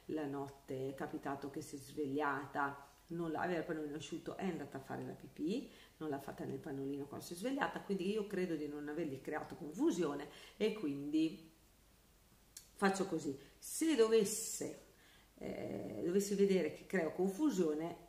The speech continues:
eh, in futuro laverò a oltranza e gli tolgo, anche perché è stata lei il diciotto luglio, lo ricordo per di preciso, a dire: "Mamma, io la notte non voglio più il pannolino". E adesso con l'intortata della crema della,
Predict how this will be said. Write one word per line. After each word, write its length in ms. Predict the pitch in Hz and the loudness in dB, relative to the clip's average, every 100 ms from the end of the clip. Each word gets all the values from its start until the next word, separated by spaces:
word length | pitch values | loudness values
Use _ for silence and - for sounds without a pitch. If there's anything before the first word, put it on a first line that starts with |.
| - | -6
eh, 540 | - 123 156 147 139 135 | -2 2 2 0 -2 -4
in 120 | - 170 | -4 -4
futuro 840 | - - 139 147 170 240 240 - - - - - | -6 -4 -2 0 2 0 -2 -14 -20 -20 -14 -2
laverò 460 | 202 170 151 151 | 0 2 2 2
a 80 | 160 | 2
oltranza 720 | 196 202 - 147 160 170 156 | 0 -2 -4 -4 -2 0 0
e 80 | - | 2
gli 300 | 170 - 160 | -2 -2 -8
tolgo, 380 | - 135 135 151 | -8 -6 -2 0
anche 160 | 190 | 0
perché 180 | - 208 | 0 0
è 40 | 190 | 0
stata 280 | 196 - | 0 2
lei 220 | 190 240 196 | 6 6 6
il 60 | |
diciotto 460 | 190 - 214 - 262 | 4 0 -2 0 0
luglio, 380 | 196 175 185 160 | 2 6 6 6
lo 80 | |
ricordo 560 | 165 160 160 147 143 175 | 0 0 2 2 0 -4
per 160 | 165 147 | -4 -2
di 80 | |
preciso, 440 | 170 185 185 180 185 | -2 -4 -2 -2 0
a 40 | |
dire: 180 | 185 160 | 0 0
"Mamma, 260 | 165 147 160 | 0 -2 2
io 140 | 196 | 4
la 120 | 170 | 4
notte 240 | 180 156 190 | 2 -2 -4
non 140 | 170 | -4
voglio 220 | 170 175 | -2 -2
più 120 | 170 | -2
il 60 | 135 | -4
pannolino". 720 | - 127 123 127 127 135 131 - - - - - - | -4 -6 -4 -4 -6 -6 -8 -12 -16 -16 -20 -8 0
E 20 | |
adesso 280 | 208 202 - | 2 2 2
con 100 | 170 | 2
l'intortata 600 | 180 190 185 185 190 190 | 4 4 4 4 4 4
della 240 | 156 156 156 | 2 2 0
crema 280 | 180 170 143 | -2 -2 -2
della, 720 | 139 135 135 127 127 120 | 0 0 0 -2 -2 -4